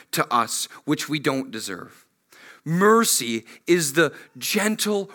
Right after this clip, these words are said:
restraint of what we have earned and justly do deserve.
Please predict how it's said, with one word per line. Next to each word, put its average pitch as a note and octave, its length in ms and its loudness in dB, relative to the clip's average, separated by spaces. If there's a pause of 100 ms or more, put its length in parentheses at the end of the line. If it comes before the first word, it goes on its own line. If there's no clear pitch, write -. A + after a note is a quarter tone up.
(140)
restraint D#3+ 1600 0 (360)
of E3 360 4 (140)
what E3+ 200 2
we F#3+ 300 0 (100)
have A3 500 2 (120)
earned A2+ 440 -2
and E3 200 -2
justly F#3+ 600 -2 (260)
do A3 360 0
deserve. C#3 640 -6